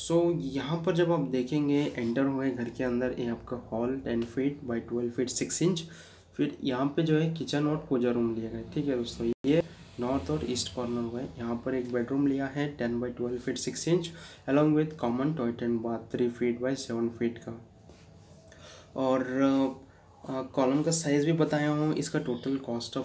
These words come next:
construction आपको जो है around, अ, एक five, five to six lakh के अंदर आप बना सकते हैं। थोड़ा बहुत कुछ जो है price variation तो हो ही जाएगा, आगे पीछे हो जाएगा, कोई दिक्कत नहीं, उतना तो आप adjust करना ही पड़ेगा दोस्तों।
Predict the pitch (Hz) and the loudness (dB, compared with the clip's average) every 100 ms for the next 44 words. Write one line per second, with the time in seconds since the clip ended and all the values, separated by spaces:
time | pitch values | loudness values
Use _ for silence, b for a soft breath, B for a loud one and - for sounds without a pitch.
0 | - 131 120 - - - 135 131 120 117 | -4 -4 -4 -4 -6 -4 -4 -4 -8 -10
1 | - 143 139 131 135 131 139 120 127 127 | -2 0 0 0 -2 -2 -4 -2 0 0
2 | 127 127 123 123 127 B B B B B | 0 0 2 0 -4 B B B B B
3 | - - - - - - - 135 151 160 | -8 -8 -10 -18 -18 -10 -2 2 2 0
4 | - - - - 160 - 143 160 160 160 | -4 -14 -18 -14 -10 -4 -2 0 0 -2
5 | - 151 143 - 147 139 139 131 127 120 | -2 0 0 0 2 4 2 0 -2 -2
6 | 123 - - 131 127 - 131 135 135 131 | -4 -8 -6 -4 -4 -4 -2 0 0 -2
7 | - 135 131 131 135 - 120 120 131 127 | -2 -2 0 -2 -2 0 0 0 0 2
8 | 127 127 131 123 127 131 135 139 143 139 | 2 0 -4 -4 -2 4 4 6 2 0
9 | 139 147 156 B B - 139 160 165 165 | 0 -2 -6 B B -6 -2 2 2 2
10 | 165 165 156 156 156 156 151 143 131 123 | 4 4 4 4 2 2 0 0 -2 -2
11 | 135 135 143 131 - 127 120 127 120 117 | -2 0 -2 -2 -2 -2 0 -2 -2 -2
12 | 120 117 - 117 113 117 117 120 117 117 | -2 -4 -6 -6 -2 -4 -4 -4 -4 -4
13 | 117 117 - 117 | -6 -6 -4 -4